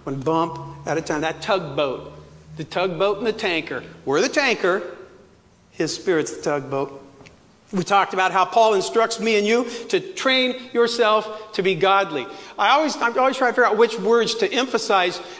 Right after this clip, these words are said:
I'm not sure, because it just works so many ways. Train yourself to be godly. Train yourself to be godly. Train yourself to be godly. Train yourself to be godly. Every one of those works,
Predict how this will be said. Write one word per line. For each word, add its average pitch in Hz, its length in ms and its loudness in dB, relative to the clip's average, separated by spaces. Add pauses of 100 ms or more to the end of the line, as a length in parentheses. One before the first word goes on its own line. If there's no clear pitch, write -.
(100)
I'm 277 200 2
not 311 200 2
sure, 330 340 2 (200)
because 254 340 2
it 254 140 -2
just 294 180 0
works 285 220 0
so 277 180 2
many 247 160 0
ways. 254 320 2 (240)
Train 359 460 2
yourself 226 540 2
to 185 80 -2
be 170 120 -2
godly. 147 520 -2 (560)
Train 392 220 2
yourself - 580 0
to 185 60 0
be 160 120 0
godly. 135 500 -4 (640)
Train 330 200 2
yourself 254 380 0
to - 100 0
be 233 360 0
godly. 151 600 0 (680)
Train 269 240 0
yourself 208 400 0
to 156 80 -8
be 143 100 -2
godly. 175 580 0 (1200)
Every 240 160 0
one 233 180 2
of 214 60 2
those 226 200 4
works, 170 460 0